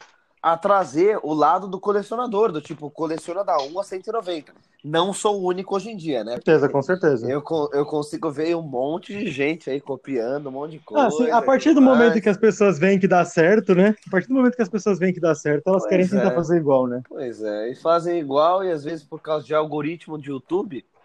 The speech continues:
Speaker 1: é,
Speaker 2: Uhum.
Speaker 1: dão muito melhor,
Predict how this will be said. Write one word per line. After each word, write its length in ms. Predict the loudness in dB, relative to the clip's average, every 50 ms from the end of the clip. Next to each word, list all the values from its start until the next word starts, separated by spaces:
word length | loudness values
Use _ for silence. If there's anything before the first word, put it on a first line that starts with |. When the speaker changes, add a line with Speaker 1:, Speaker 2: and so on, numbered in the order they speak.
| _ -20 -20 _ _ _ _ _ _ _ _ _ _ _ _ _ -12
Speaker 1:
é, 920 | -8 -8 -6 -6 -6 -6 -6 -4 -4 -4 -4 -4 -6 -6 -6 -8 -10 -10 -12
Speaker 2:
Uhum. 220 | -14 -14 -14 -4
Speaker 1:
dão 200 | 0 0 2 2
muito 440 | 0 0 0 0 0 0 -2 -4 -2
melhor, 680 | 0 2 2 4 4 4 4 4 4 2 0 -2 -10